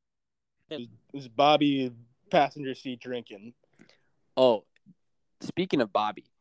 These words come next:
Speaker 1: did you notice this? That when they got back to the car with the full tank of gas or canister of gas,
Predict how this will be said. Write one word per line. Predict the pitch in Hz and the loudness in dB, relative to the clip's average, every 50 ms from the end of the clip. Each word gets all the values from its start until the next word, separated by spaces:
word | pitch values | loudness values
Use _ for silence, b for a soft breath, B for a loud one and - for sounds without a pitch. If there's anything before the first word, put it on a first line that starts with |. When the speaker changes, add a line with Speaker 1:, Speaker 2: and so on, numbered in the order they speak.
| _ _ _ - | _ _ _ -10
Speaker 1:
did | 113 110 117 - | -10 -8 -8 -8
you | 151 196 | -8 -4
notice | 202 127 104 104 104 117 - - - - | -2 0 0 0 0 -2 -2 -2 -2 -2
this? | 143 143 143 - - - - _ _ _ _ - | -2 -2 -2 -6 -12 -20 -20 _ _ _ _ -8
That | 104 107 101 101 98 95 92 - - _ _ _ _ _ _ _ _ _ _ _ _ _ _ _ _ _ _ _ _ _ _ - | -4 -2 -2 -2 -2 -4 -8 -12 -16 _ _ _ _ _ _ _ _ _ _ _ _ _ _ _ _ _ _ _ _ _ _ -4
when | 127 127 127 127 123 123 120 120 113 113 110 - _ | 0 2 2 2 2 0 0 -4 -6 -8 -12 -8 _
they | - 120 117 | 0 0 0
got | - - 113 131 135 - | 2 2 2 2 2 0
back | 151 151 156 - | -2 -4 -4 -4
to | - 143 | -8 -12
the | 117 - - - | -12 -8 -6 -4
car | - 120 110 104 98 92 92 92 95 _ _ _ _ _ _ _ | -4 -2 -2 -4 -4 -8 -10 -14 -18 _ _ _ _ _ _ _
with | 110 113 110 104 - _ _ | -6 -6 -6 -6 -6 _ _
the | - 104 | -8 -8
full | - - - - 120 123 131 - _ - | -8 -6 -2 0 0 0 0 -2 _ -2
tank | - 135 131 131 - | -2 0 -2 -2 -4
of | 123 107 - _ | -6 -8 -8 _
gas | 90 87 85 90 92 104 117 - - - - - _ _ - | -10 -8 -6 -6 -4 -6 -6 -8 -10 -16 -20 -20 _ _ -8
or | 110 104 98 95 90 _ _ | -8 -8 -8 -8 -12 _ _
canister | - - 113 107 110 110 - 117 117 107 | -8 -4 -4 -2 -4 -4 -4 -4 -4 -4
of | 98 - | -4 -6
gas, | 98 92 90 95 110 - - | -6 -4 -4 -4 -4 -4 -6